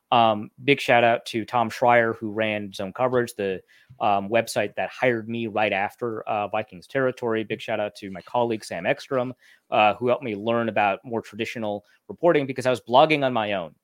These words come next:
right? I just, I did not know, um, how to be a journalist in the same way. I was picking it up by watching other journalists, but Sam Ekstrom, you know, really taught me how to, like, write like a reporter, and that was really cool. Um, he's still, um, he's with Purple Insider now, so he's still covering the Vikings. He does really excellent stuff.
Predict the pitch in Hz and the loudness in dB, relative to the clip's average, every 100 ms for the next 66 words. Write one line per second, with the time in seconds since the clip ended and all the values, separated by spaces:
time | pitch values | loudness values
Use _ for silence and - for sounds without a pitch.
0 | - 101 104 101 104 - 123 110 143 123 | -4 0 2 0 -4 -6 -6 -4 -2 0
1 | 117 117 107 92 82 - _ _ _ 139 | 0 -2 -2 -2 -6 -14 _ _ _ 0
2 | 110 101 101 - 127 107 92 _ _ _ | 0 0 -4 -2 0 0 -4 _ _ _
3 | _ 135 131 101 - 127 127 104 101 - | _ -2 -2 -2 -4 -4 -4 -4 -6 -8
4 | 101 92 104 92 85 - 143 127 107 110 | -12 -10 -10 -8 -10 -10 -10 -8 -4 -2
5 | - 95 92 110 - 107 95 87 113 101 | -2 -4 -2 -2 -4 -10 -12 -10 -8 -8
6 | 92 - - 120 113 120 - 98 87 87 | -10 -14 -12 -8 -4 -6 -8 -12 -14 -14
7 | _ _ _ 123 110 120 110 123 131 127 | _ _ _ -8 -4 -4 -4 -2 -2 -4
8 | 107 113 104 92 92 95 110 113 101 90 | -4 -2 -2 -4 -8 -4 -4 -4 -10 -12
9 | 87 - 95 82 85 95 95 90 87 - | -14 -10 -10 -10 -8 -8 -6 -8 -10 -12
10 | 85 87 - 117 98 139 123 - 120 104 | -16 -16 -14 -12 -6 -4 -4 -2 0 0
11 | 101 _ _ _ - 110 104 98 156 147 | -2 _ _ _ 0 2 2 0 -2 -2
12 | - 143 107 110 107 110 98 101 95 120 | -2 -2 0 -2 0 -2 -2 -4 -4 -6
13 | - 113 - 104 95 90 92 - 92 101 | -4 -6 -6 -6 -6 -4 -6 -8 -14 -12
14 | 101 87 98 95 - - 90 85 - 95 | -12 -10 -8 -8 -8 -10 -12 -12 -4 -4
15 | 87 | -4